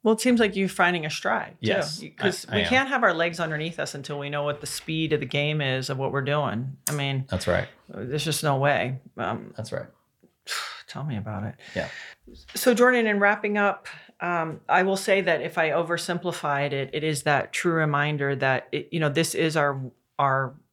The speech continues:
Speaker 1: one true life, each of us.
Speaker 2: Mm.
Speaker 1: And when we can get in touch with who we are, what we're good at, what we can contribute, whether you're an athlete or you're looking to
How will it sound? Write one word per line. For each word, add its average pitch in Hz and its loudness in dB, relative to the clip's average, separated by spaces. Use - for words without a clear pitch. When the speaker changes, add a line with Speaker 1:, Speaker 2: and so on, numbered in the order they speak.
Speaker 1:
one 143 0
true 135 -4
life, 123 -2
each 147 -4
of 123 -2
us. - -2
Speaker 2:
Mm. 92 -4
Speaker 1:
And 151 4
when 143 2
we 165 2
can 156 2
get 139 4
in 139 2
touch 143 -4
with 135 -4
who 160 0
we 139 0
are, 131 2
what 135 -2
we're 135 0
good 135 2
at, 135 2
what 147 4
we 151 2
can 143 -6
contribute, 139 -2
whether 135 0
you're 131 0
an 127 -2
athlete 139 0
or 131 0
you're 127 0
looking 131 -2
to 131 -2